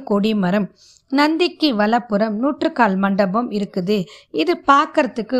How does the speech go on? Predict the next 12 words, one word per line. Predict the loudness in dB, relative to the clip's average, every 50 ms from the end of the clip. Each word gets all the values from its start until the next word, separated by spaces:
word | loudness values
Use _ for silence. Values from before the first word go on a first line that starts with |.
| -2 -2
ஒரு | -2 -2 -2 -4 -4
தேர் | -2 0 2 2 2 2 0
போன்ற | 0 0 0 0 0 -2 -2 -2 -2 0 0 0
அமைப்போட | 0 0 0 0 -2 -2 -2 -2 -2 0 0 0 0 -2
வடிவமைக்கப்பட்டுள்ளது. | -2 -2 -2 0 0 0 0 0 -2 -2 -2 -2 0 0 -2 -2 -2 -4 -4 -2 -2 -2 -2 -2 -2 -4 -4 -6 _ _ _ _ _ _ _ _ -4
சக்கரங்களும் | 0 2 2 2 2 2 0 2 2 0 0 0 0 0 0 0 0 -2 -2 -2
தேரை | 2 2 4 4 2 2 0 -2 -4 -2 -2
இழுத்து | 0 0 0 -2 -2 -4 -4 -2
செல்லும் | -2 -2 -2 0 0 -2 -2 -4 -4
குதிரைகளும் | -4 -2 0 0 0 0 0 0 0 0 0 -2 -4 -8 -14 -20 -20 _ _ _ 4
பார்க்கறதுக்கு | 4 4 4 2 -2 -4 -4 -4 -6 -2 0 0 0 0
ரொம்ப | 0 -2 0 0 2